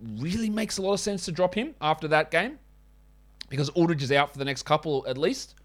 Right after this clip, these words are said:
Derek White down seven, yes. Caruso down seven, yes. McDaniels down six, yes. Roby down six, yes. Oubre down six, yes. And Gallinari down five.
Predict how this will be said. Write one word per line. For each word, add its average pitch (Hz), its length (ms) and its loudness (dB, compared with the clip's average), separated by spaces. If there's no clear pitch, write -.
Derek 180 260 6
White 180 180 10
down 175 200 4
seven, 185 360 2
yes. 143 280 4
Caruso 165 420 4
down 165 220 4
seven, 165 260 2
yes. 127 400 0
McDaniels 131 520 2
down 170 180 2
six, 180 320 -4
yes. 135 260 2
Roby 151 280 4
down 165 180 0
six, - 300 -4
yes. 156 300 6
Oubre 165 300 6
down 170 200 2
six, 190 280 -4
yes. 143 360 2
And 135 120 -6
Gallinari 156 480 4
down 147 220 -4
five. 143 340 -2